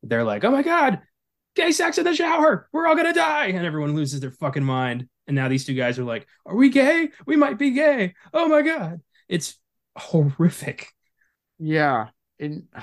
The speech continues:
Speaker 2: <sighs> I'll, I'll have even more to say on the worst filmmaking decision with the,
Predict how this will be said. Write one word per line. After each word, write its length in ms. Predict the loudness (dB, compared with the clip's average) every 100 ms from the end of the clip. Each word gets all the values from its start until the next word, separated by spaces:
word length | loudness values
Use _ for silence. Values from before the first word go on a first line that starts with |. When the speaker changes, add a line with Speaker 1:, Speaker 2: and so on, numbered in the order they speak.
| -18 -20
Speaker 2:
<sighs> 400 | _ _ _ _
I'll, 240 | -4 -2 -2
I'll 120 | -2
have 220 | 0 2
even 220 | 2 0 -2
more 200 | 0 0
to 60 | 0
say 160 | -4
on 100 | -6
the 60 | -4
worst 240 | -6 -6
filmmaking 380 | -6 -4 -4 -6
decision 500 | -8 -4 -2 -2 -4
with 180 | -8 -8
the, 260 | -8 -8